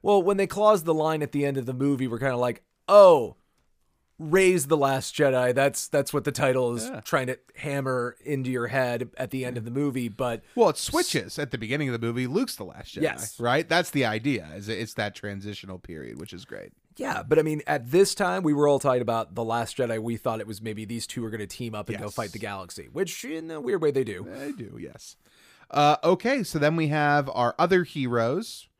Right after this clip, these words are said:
Speaker 1: Yes.
Speaker 2: Rose, Finn, Poe, and B B eight. I love this one. I, I
Speaker 1: B B eight
Speaker 2: just love
Speaker 1: looks
Speaker 2: it.
Speaker 1: a little more alive in this one, which
Speaker 2: He
Speaker 1: is nice.
Speaker 2: does. He's lit up a little bit better. Um, this is, the colors work for me here. They're all together.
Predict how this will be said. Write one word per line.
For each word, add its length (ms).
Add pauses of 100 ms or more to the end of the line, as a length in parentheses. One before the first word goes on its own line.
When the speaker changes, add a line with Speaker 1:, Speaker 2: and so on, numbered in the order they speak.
(280)
Speaker 1:
Yes. 760
Speaker 2:
Rose, 600
Finn, 580
Poe, 420
and 140
B 100
B 140
eight. 160
I 80
love 220
this 200
one. 280 (400)
I, 200
I 40
Speaker 1:
B 80
B 60
eight 60
Speaker 2:
just 40
love 80
Speaker 1:
looks 100
Speaker 2:
it. 60
Speaker 1:
a 40
little 160
more 120
alive 320
in 60
this 180
one, 100
which 100
Speaker 2:
He 100
Speaker 1:
is 40
nice. 160
Speaker 2:
does. 360
He's 200
lit 160
up 180
a 40
little 220
bit 160
better. 460 (320)
Um, 440
this 200
is, 100
the 140
colors 500
work 260
for 260
me 160
here. 500
They're 220
all 180
together. 720